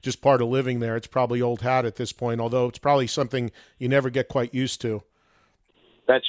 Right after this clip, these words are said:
Speaker 2: true. Yeah, I mean, some people are like, "Why do you live in a state where every year you have the potential of losing your entire house?" <laughs> And I'm like,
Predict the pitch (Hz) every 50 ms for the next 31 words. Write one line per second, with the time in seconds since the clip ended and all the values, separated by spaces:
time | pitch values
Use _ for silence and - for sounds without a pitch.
0 | - - 147 131 117 101 95 95 - 110 117 117 110 104 95 92 101 104 107 101
1 | 101 95 - - 113 113 120 117 113 107 101 95 92 - - 113 135 147 156 151
2 | 151 139 131 135 139 139 131 123 - - _ _ - 113 110 110 - - - -
3 | 127 127 113 104 98 - - 101 107 101 101 98 95 - _ 117 123 123 120 127
4 | 123 120 110 104 113 120 117 104 98 95 98 95 104 107 104 110 107 98 98 87
5 | - 98 - - 113 113 113 104 107 101 98 95 90 90 98 104 110 113 110 107
6 | 107 104 101 98 95 92 87 - - - 110 104 98 95 90 - 92 90 - -
7 | - - - - - - 123 120 - - - - - _ - - - - - 123
8 | 120 117 135 120 120 - 127 123 113